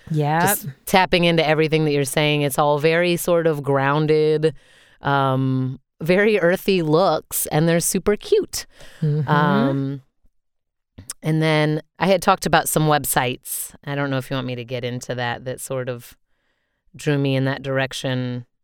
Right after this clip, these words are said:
Speaker 1: Yeah,
Speaker 2: Um,
Speaker 1: yeah. Go ahead and just a little, a little touch on the,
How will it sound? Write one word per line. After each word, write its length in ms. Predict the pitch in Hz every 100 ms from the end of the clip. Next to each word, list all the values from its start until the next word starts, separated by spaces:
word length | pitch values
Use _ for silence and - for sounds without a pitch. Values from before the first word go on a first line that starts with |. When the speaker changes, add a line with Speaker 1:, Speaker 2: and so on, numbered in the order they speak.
| _ _ _ _ _ 214
Speaker 1:
Yeah, 400 | 403 508 508 415
Speaker 2:
Um, 60 | 269
Speaker 1:
yeah. 300 | 302 427 311
Go 160 | 320 359
ahead 220 | 339 311
and 80 | 247
just 180 | 285 311
a 80 |
little, 400 | 262 269 254 240
a 100 | 247
little 220 | 247 262 247
touch 380 | - 220 -
on 180 | 214 202
the, 300 | 175 170 -